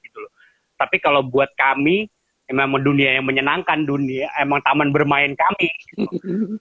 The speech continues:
Speaker 1: Artinya monggo-monggo aja kalau misalnya, misalnya mau, mau mag-,
Speaker 2: Eh.
Speaker 1: sama Bang Jerry, lihat di I G-nya bisa follow,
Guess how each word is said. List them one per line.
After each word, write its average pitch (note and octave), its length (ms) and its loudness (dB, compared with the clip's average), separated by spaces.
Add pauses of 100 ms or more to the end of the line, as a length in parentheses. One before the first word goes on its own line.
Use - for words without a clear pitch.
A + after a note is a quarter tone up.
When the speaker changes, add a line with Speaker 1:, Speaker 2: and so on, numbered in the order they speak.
Speaker 1:
Artinya C3+ 460 0 (340)
monggo-monggo G3+ 580 4
aja A#3 180 2
kalau F3+ 220 2
misalnya, F3+ 320 0
misalnya F#3 400 0
mau, D#3+ 300 0
mau D3 180 2
mag-, C#3+ 240 0 (400)
Speaker 2:
Eh. A2 380 4
Speaker 1:
sama C#3+ 180 2
Bang C3+ 200 0
Jerry, C#3+ 380 2
lihat C#3+ 340 0
di C3 200 -4
I A2+ 60 -18
G-nya C#3 340 2
bisa B2+ 240 -4
follow, D3+ 480 4